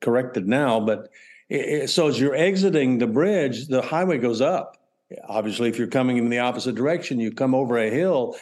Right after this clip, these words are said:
and go right down onto this bridge. As I was about to exit the bridge, a tractor trailer truck was coming over that hill down onto the bridge.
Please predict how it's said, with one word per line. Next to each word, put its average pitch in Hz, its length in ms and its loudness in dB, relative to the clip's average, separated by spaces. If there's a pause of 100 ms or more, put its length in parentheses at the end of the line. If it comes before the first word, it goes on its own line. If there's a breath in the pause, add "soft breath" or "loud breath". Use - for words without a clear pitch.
and 123 140 -4
go 120 60 0
right 139 320 0
down 135 220 0
onto 123 220 0
this 110 200 -6
bridge. 113 560 -2 (400)
As 135 220 -2
I 139 100 2
was 147 160 0
about 143 320 0
to - 160 -4
exit 160 380 -2
the 120 80 -4
bridge, 101 540 -4 (500 soft breath)
a 127 80 -2
tractor 131 400 2
trailer 151 340 2
truck 113 360 0
was 110 120 -4
coming 117 360 0
over 123 320 2
that 107 420 -2
hill 131 460 0 (400)
down 120 180 2
onto 117 200 0
the 110 140 -2
bridge. 127 400 0